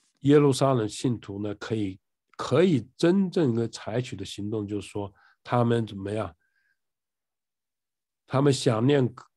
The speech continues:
哥林多的信徒，也会为哥林多信徒祈求。所以他们也因神极大的恩赐显在你们心里。神的恩赐在哥林多信徒里面所造成的工作，所以他们也切切的想念哥林多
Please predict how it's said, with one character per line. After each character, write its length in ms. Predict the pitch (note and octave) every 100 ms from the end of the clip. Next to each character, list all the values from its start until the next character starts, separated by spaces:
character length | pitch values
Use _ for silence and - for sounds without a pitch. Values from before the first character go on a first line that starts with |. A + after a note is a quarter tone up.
| _
哥 120 | D3
林 140 | C3 A#2
多 140 | A#2+
的 40 | A#2
信 220 | - A2+
徒， 200 | G2+ G#2+
也 220 | G#2 F#2+
会 240 | F2 B2+ A2+
为 260 | A#2+ A2+
哥 220 | F#2+ - A2+
林 180 | G2+
多 160 | G#2 G2+
信 260 | - G#2+ F#2+
徒 140 | F#2+
祈 260 | - - E2
求。 320 | - F2 - _ _ _ _
所 120 | -
以 140 | B2 - _ _
他 200 | - C#3
们 120 | C#3 C3
也 180 | G2
因 280 | G#2 C3 B2+
神 400 | B2 - G#2+ A#2+
极 240 | - A2+ B2+
大 160 | D#3
的 120 | B2
恩 200 | A#2 C3+
赐 380 | B2+ - C3 G#2
显 400 | F2+ - F#2+ E2+
在 260 | - D3 B2+
你 160 | F#2+ F2+
们 160 | F2+
心 240 | F#2+ A#2 G#2
里。 140 | F2 _ _ - -
神 320 | - G2+ A#2+
的 100 | C3+
恩 140 | D3 D#3
赐 280 | - C3 G#2
在 240 | C3 A2+
哥 180 | - C3
林 180 | B2+ B2
多 140 | B2+
信 260 | B2 C3+ A2+
徒 140 | G#2
里 160 | G#2+ F2+
面 220 | G2+ G#2+
所 200 | - F2+ -
造 200 | D3 A2+
成 200 | - G#2
的 80 | B2
工 280 | - E3 F3
作， 280 | G#3 - _ - _
所 220 | - B2+
以 260 | C#3+ A2+ G2 _ _
他 160 | C3
们 160 | B2+ A#2+
也 160 | F#2+ F2
切 280 | - C3
切 180 | G#2 - G2
的 100 | F#2
想 340 | - F2 F2
念 140 | G2
哥 140 | F#2 G2
林 260 | F#2 F#2
多 260 | F2+ F#2+